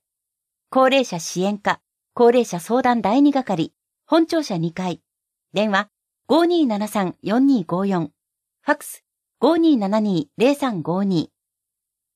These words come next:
次、支える中落合の講座、講座。スマートフォン講座。日時、九月八日金曜、午後一時から三時。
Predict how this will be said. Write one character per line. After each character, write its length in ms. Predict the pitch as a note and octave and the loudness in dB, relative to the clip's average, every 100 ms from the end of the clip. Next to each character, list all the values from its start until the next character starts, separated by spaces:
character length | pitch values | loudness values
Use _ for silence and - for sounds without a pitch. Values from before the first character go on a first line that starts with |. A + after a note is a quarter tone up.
| _ - | _ -10
次、 360 | G3+ F#3+ G#3 _ _ _ _ _ _ _ _ | -8 -8 -12 _ _ _ _ _ _ _ _
支 100 | - A#3 D4 | -4 -2 2
え 320 | D4 C#4+ B3+ | 2 2 0
る 140 | F3+ | -2
中 280 | E3+ F#3 D4+ | -4 0 0
落 300 | E4 - C#4 | 0 -2 -2
合 160 | G3 E3+ | 0 -2
の 100 | D3 | -6
講 280 | - E3+ F3+ | -6 -8 -4
座、 200 | E3+ - _ _ _ _ - | -6 -6 _ _ _ _ -6
講 180 | F#3 F#3+ | -4 -2
座。 220 | F#3 - _ _ _ _ _ _ _ - | -6 -10 _ _ _ _ _ _ _ -16
ス 200 | - G3 | -8 -2
マ 160 | D4 | -2
ー 40 | D#4 | -2
ト 120 | D#4 | -2
フ 120 | D#4 | 0
ォ 20 | |
ン 120 | D4 | 0
講 220 | C#4+ C4+ A3 | 0 -2 -2
座。 220 | C#3+ - _ _ _ _ _ _ _ - | -8 -10 _ _ _ _ _ _ _ -2
日 240 | C#4+ C#4 | -2 -2
時、 160 | E3+ - _ _ _ _ - | -12 -14 _ _ _ _ -6
九 100 | F4 | -2
月 280 | F4+ - B3+ | -2 -2 -2
八 160 | B3+ | 0
日 120 | B3+ | -2
金 280 | B3 A#3 B3 | -6 -2 0
曜、 300 | A#3+ F3+ - _ _ _ | 2 2 -2 _ _ _
午 100 | E4 | 0
後 120 | E4 | 0
一 240 | C4 D#4+ D4+ | -2 -2 -4
時 80 | |
か 100 | - | -6
ら 100 | D#3 | -10
三 240 | D3 G#3 F#3+ | -8 -8 -8
時。 200 | - | -10